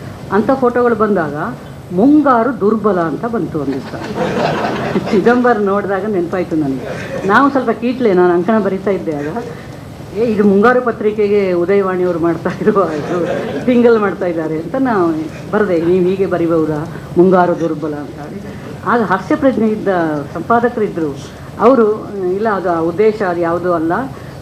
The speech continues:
ಅಂಥದ್ದೆಲ್ಲ ವಿವರಣೆ ಕೊಟ್ಟು, "ಹವಾಮಾನ ಇಲಾಖೆಯನ್ನು ಆಧರಿಸಿ ಮತ್ತೆ ಹೇಳುತ್ತಿದ್ದೇವೆ, ಇನ್ನೊಂದು ವಾರ ಮುಂಗಾರು ದುರ್ಬಲ" ಅಂತ ಹಾಕಿದ್ರು. ಈ ಹಾಸ್ಯ ಪ್ರಜ್ಞೆ ಇದ್ದಾಗ ನಿಮ್ಮ,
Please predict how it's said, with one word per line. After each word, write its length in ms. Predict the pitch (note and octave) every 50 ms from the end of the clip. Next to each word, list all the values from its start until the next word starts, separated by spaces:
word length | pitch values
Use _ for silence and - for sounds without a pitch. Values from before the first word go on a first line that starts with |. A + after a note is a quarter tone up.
| - -
ಅಂಥದ್ದೆಲ್ಲ 440 | F#3+ F#3 G3 F3+ F#3 F3+ F#3 F#3+ F#3
ವಿವರಣೆ 420 | F3 F3+ F3+ F#3+ F#3+ G3 F#3 F3+
ಕೊಟ್ಟು, 480 | F3+ - E3 D#3 - A3+ G#3+ F3+ E3+ E3 - - - - - - - -
"ಹವಾಮಾನ 500 | - F3+ F#3 G#3 A#3 B3+ B3 A#3+ A3+ A3+
ಇಲಾಖೆಯನ್ನು 920 | A3 G#3 G3+ G3 G3+ G3 F#3+ G3 G3+ F#3+ F3+ F3+ F3 F3 E3+ E3 E3+ E3 -
ಆಧರಿಸಿ 720 | E3 E3 F3 E3+ F3+ E3+ F3 D#3 - - F#3+ G#3 B3+ B3+ - - - -
ಮತ್ತೆ 220 | - E3+ - - A#3
ಹೇಳುತ್ತಿದ್ದೇವೆ, 800 | G#3 G3 F3+ E3+ D#3 - D3+ C#3+ B2+ C#3 D#3 D3 D#3 G3+ A#3
ಇನ್ನೊಂದು 420 | G3+ F3+ G3 G3 G3+ A3+ A#3 B3 A3
ವಾರ 220 | F#3 E3+ E3+ G3+
ಮುಂಗಾರು 480 | A3+ A3 F3+ E3+ D#3+ D#3+ D#3+ D#3+ E3 -
ದುರ್ಬಲ" 360 | D#3+ D#3 D3+ - D3+ D3 D3+ G3+ G3+ - - - - - - - - - - D#3 C#3+ C#3 - - C#3+ - - - - - - - - G3+
ಅಂತ 180 | G#3 A3 A3 B3+ A#3+ G#3 F#3 F3+ G4 - - - - - - - - - - - -
ಹಾಕಿದ್ರು. 340 | F#3+ G#3+ G#3+ - G3 D3+ D#3
ಈ 360 | D#3+ F#3 G3 G#3+ A3 G#3+ F#3+
ಹಾಸ್ಯ 400 | E3+ C#3+ D#3+ F#3 - - - D4+
ಪ್ರಜ್ಞೆ 400 | - - B3 B3 - - B3 B3
ಇದ್ದಾಗ 520 | A#3 A#3 - A3+ G#3+ F#3 E3+ D#3 D#3+ F3 F3+
ನಿಮ್ಮ, 420 | F3 F#3 G3+ A3 G3+ F3+ D#3+ C#3+